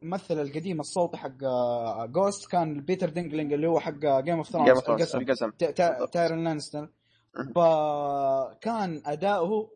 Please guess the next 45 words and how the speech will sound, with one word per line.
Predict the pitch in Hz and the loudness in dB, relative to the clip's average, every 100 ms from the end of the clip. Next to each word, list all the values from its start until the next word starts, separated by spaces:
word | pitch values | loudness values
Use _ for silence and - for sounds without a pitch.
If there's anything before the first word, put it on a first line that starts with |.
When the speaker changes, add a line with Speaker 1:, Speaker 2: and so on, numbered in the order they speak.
| - | -10
Speaker 1:
طبعا | - 180 170 | -4 -2 -2
أداؤه | 165 175 226 175 | 0 2 2 0
كممثل | 180 175 196 - 165 | -2 -2 -4 -4 -4
ما | 165 | 0
عليه | 139 135 | 0 0
كلام، | 127 123 | -2 -4
لكن | 117 123 147 | -6 -6 -6
كان | 190 185 | -6 -2
أداؤه | 151 170 180 | -2 2 2
في | 165 | 0
اللعبة | 165 196 185 | 0 0 0
مرة | 165 180 | 0 -2
سيء. | 147 143 127 - - _ | -2 -4 -4 -8 -14 _
حتى | - 214 214 | -6 0 2
أتذ-، | - 240 | 4 6
أذكر | 190 - 220 254 | 6 4 2 2
في | |
البيتا، | 180 277 240 190 160 | 4 4 4 2 0
أذكر | 220 214 180 | 0 -4 -4
في | |
البيتا | 185 185 233 190 175 | -6 -4 -4 -2 0
يا | 220 | 0
أخي، | 226 - 165 - _ 151 - 147 | -2 -6 -12 -14 _ -20 -16 -8
الناس | 156 214 240 175 | -2 2 2 2
قاموا | 226 220 180 | 2 2 2
عليه | 196 220 208 | 2 2 2
وعلى | 175 165 | 2 2
حكاية، | - 233 190 165 | 0 -4 -4 -2
آه، | 147 135 | -4 -2
ويزرد | 139 180 165 151 | -2 -2 -2 -4
فرو-، | - 147 135 | -6 -8 -4
ذات | 170 | 0
Speaker 2:
آه. | 156 139 | 4 4
Speaker 1:
ويزرد | 147 160 | 2 -2
فرو. | - 170 170 160 160 170 180 | -6 -2 0 2 2 2 0
Speaker 2:
<laughs> | 208 - 170 - - 220 - 190 - 240 _ _ _ _ - - - - | 0 -2 -8 -8 -10 -10 -10 -18 -16 -18 _ _ _ _ -6 -2 -2 2
لكن | 151 - 160 | 0 2 0
أذكر | 196 175 | 2 2
Speaker 1:
إيه. | 170 | 2
Speaker 2:
المشكلة | 208 - 180 | 0 -2 0
دي | 196 | 0
صارت | 196 208 185 | 0 -4 -4
في | - | -8
الألف، | 143 175 185 - | -2 0 -2 -4
لدرجة | 123 127 131 139 | -4 -2 -2 -2